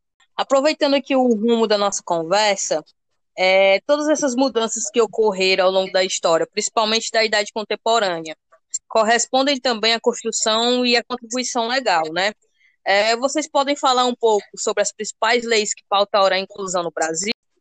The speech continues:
Um exemplo desses documentos que pautam todas essas leis e todo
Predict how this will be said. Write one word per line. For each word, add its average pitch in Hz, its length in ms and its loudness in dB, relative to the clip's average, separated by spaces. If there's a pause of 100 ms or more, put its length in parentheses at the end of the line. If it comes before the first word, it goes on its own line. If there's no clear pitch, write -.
(100)
Um 277 140 0
exemplo 269 460 -2
desses 226 400 -2
documentos 202 840 -4
que - 160 -12
pautam 180 580 -2
todas 202 300 -2
essas 196 460 0
leis 180 340 -4
e 175 60 -10
todo 196 520 2